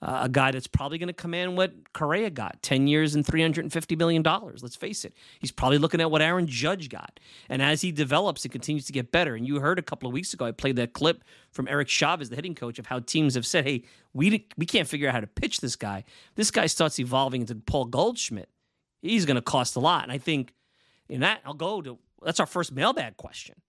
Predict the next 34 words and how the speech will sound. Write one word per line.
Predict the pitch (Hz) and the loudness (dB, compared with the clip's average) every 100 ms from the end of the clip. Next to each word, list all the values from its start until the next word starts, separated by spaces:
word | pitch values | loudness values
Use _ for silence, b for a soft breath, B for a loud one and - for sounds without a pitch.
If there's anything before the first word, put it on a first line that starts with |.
| _ _ _ _ _ | _ _ _ _ _
You | 135 | -8
know, | 120 | 0
Michael | 139 175 180 | 2 2 -2
Hirsch, | - 214 170 117 | 0 0 0 -8
our | 110 | -8
friend | 147 139 | -4 -4
Michael | 139 117 | -4 -2
Hirsch, | 185 196 | 0 0
he | 123 | -2
said, | - 120 | -6 -4
"I | 117 | -4
enjoy | 117 156 | -2 0
your | 139 | 0
podcast | - 139 131 131 - | 2 0 0 -4 -2
immensely." | 127 214 - - - b b b b b | 0 0 -2 -14 -16 b b b b b
He | 139 | -8
calls | 131 165 160 | 0 2 4
me | 135 | 4
a | |
steady | 117 - 170 151 | 4 2 2 2
hand | 147 156 | 2 0
at | 117 | -2
the | 107 | -6
tiller. | - 196 101 | -2 0 -2
Thank | - 208 208 | -2 -2 -2
you. | 110 | -4
I | 104 | -10
appreciate | - 120 117 117 107 | -8 -6 -6 -8 -12
that. | 110 95 - B | -12 -14 -16 B
Although | 135 160 | 2 2
I | 165 | 2
get | 156 | -2
seasick, | - 202 - 107 - | -4 -4 -4 -6 -10
Michael. | 101 113 117 | -14 -10 -12